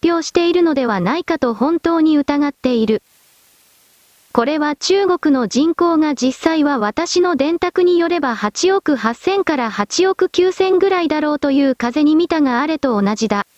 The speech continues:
中国国内に八億八千中国の国を超えた外側におよそ一億実際には九千万だとかそれぐらいだとは思うがざらっと見て一億中国国内で九億つまり合わせて十億未満の人間しか自称漢族というか中国人という存在はいない。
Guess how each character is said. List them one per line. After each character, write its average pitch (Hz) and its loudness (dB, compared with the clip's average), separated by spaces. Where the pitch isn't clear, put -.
中 381 2
国 349 0
国 269 0
内 349 2
に 240 2
八 226 0
億 359 0
八 320 -2
千 302 0
中 370 0
国 330 0
の 262 0
国 277 2
を 339 -2
超 330 0
え 349 -4
た 339 -2
外 330 -2
側 320 0
に 320 2
お 311 0
よ 330 0
そ 330 -2
一 330 2
億 294 0
実 220 -2
際 320 0
に 330 4
は 208 -2
九 320 2
千 339 2
万 330 2
だ 349 0
と 330 -2
か 233 -2
そ 220 -2
れ 311 -2
ぐ 392 2
ら 349 0
い 311 0
だ 269 -4
と 254 -2
は 196 0
思 302 2
う 330 4
が 247 0
ざ 226 -4
ら 302 -2
っ 349 -6
と 294 0
見 285 2
て 302 0
一 277 0
億 262 -2
中 359 0
国 392 2
国 - 0
内 320 0
で 240 -2
九 311 0
億 311 -2
つ 381 0
ま 392 2
り 277 2
合 254 -2
わ 320 -2
せ 311 -4
て 240 -2
十 269 2
億 392 0
未 392 4
満 330 4
の 220 2
人 269 2
間 370 0
し - -4
か 339 0
自 285 -2
称 381 2
漢 403 0
族 339 -4
と 302 0
い 277 4
う 269 2
か 208 -2
中 370 0
国 403 0
人 320 2
と 277 0
い 254 2
う - 2
存 302 0
在 302 0
は 269 0
い 208 0
な 208 2
い。 240 -2